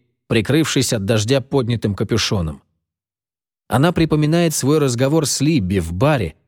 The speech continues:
теряясь в догадках, что происходит между ней и Ноем, какие чувства он к ней испытывает. Чувствует, как Ру обнимает её за плечи и приваливается спиной ему к груди.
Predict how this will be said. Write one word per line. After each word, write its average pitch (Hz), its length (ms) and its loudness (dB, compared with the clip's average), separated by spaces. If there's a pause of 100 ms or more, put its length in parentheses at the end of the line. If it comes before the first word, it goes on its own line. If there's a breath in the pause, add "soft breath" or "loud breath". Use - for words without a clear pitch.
(280)
теряясь 117 360 0
в 107 80 -6
догадках, 107 600 -2
что - 260 -2
происходит 135 640 -2
между 113 320 0
ней 139 220 2
и 135 160 -2
Ноем, 123 480 0 (380)
какие 131 340 0
чувства 165 400 -2
он 101 120 -2
к - 80 -10
ней 120 200 0
испытывает. - 640 -4 (540)
Чувствует, 92 840 -2 (140)
как 123 240 -2
Ру 135 240 2
обнимает 120 540 0
её 127 120 2
за 113 160 0
плечи 117 540 0 (240)
и 131 100 2
приваливается 123 800 0
спиной 117 500 0
ему 107 320 0
к 101 80 -4
груди. 90 480 -4